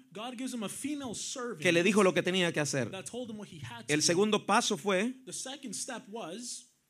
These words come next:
Speaker 2: que fue a ver un rey que lo sacó corriendo. Le dijo, "Yo no puedo sanar a nadie".
Speaker 1: that he went to see a king that just rejected him, saying, "I can't heal
Speaker 2: Esto ya
Speaker 1: anybody."
Speaker 2: era para desanimarse.
Speaker 1: That, that was enough to just get
Speaker 2: Tercero,
Speaker 1: discouraged. Third,
Speaker 2: le puso un profeta que ni importancia le dio.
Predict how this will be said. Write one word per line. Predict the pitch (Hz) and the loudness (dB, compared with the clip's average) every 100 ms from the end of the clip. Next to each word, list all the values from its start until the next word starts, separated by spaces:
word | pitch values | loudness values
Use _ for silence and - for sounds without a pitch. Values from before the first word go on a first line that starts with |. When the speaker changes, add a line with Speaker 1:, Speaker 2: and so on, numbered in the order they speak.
| _ _ | _ _
Speaker 2:
que | - 147 160 160 - _ | 0 6 6 4 -4 _
fue | 175 | 2
a | 170 | 4
ver | 190 | 6
un | 202 226 | 6 6
rey | 208 208 247 | 6 6 6
que | - 170 | 0 -2
lo | 147 | 0
sacó | 151 170 | -2 -2
corriendo. | 175 165 202 220 156 | 0 2 2 2 2
Le | 156 | 0
dijo, | 180 175 165 | -2 -2 -2
"Yo | 156 233 | -2 -2
no | 262 277 | -4 -6
puedo | 269 262 294 | -6 -4 -2
sanar | 302 233 196 | 0 0 2
a | 160 | 0
nadie". | 151 131 104 | 0 0 -2
Speaker 1:
that | - | -6
he | 208 | -8
went | 220 247 | -8 -6
to | 220 | -8
see | - 226 | -6 -4
a | 202 | -4
king | - 254 254 254 | -4 -2 -2 0
that | 190 175 | -2 -2
just | 202 | -4
rejected | 185 165 240 240 | -4 -4 -6 -6
him, | |
saying, | 185 247 | -10 -10
"I | - | -12
can't | 339 | -12
heal | - | -2
Speaker 2:
Esto | 147 165 208 | 2 4 4
ya | 196 | 6
Speaker 1:
anybody." | 185 | 6
Speaker 2:
era | 196 180 | 6 6
para | - 156 | 4 2
desanimarse. | 151 139 139 139 139 139 - - _ | 2 2 0 0 0 -2 -6 -16 _
Speaker 1:
That, | 160 - | -20 -14
that | 196 | -10
was | 240 185 | -10 -10
enough | 165 196 214 | -12 -14 -14
to | - | -14
just | 175 | -16
get | - 151 | -2 4
Speaker 2:
Tercero, | 175 170 240 180 139 | 6 8 6 6 2
Speaker 1:
discouraged. | - - _ _ _ | -2 -12 _ _ _
Third, | - 247 170 214 - | -10 -8 -8 -10 -2
Speaker 2:
le | 165 | 0
puso | 165 214 - - 220 220 | 2 4 4 4 4 4
un | 196 202 | 2 2
profeta | 180 175 214 233 220 | 2 4 4 2 -2
que | 165 | -2
ni | 160 | 0
importancia | 156 147 143 139 165 170 170 | 0 0 -2 -2 -2 -2 -2
le | 147 135 | 0 0
dio. | 139 208 | 0 -2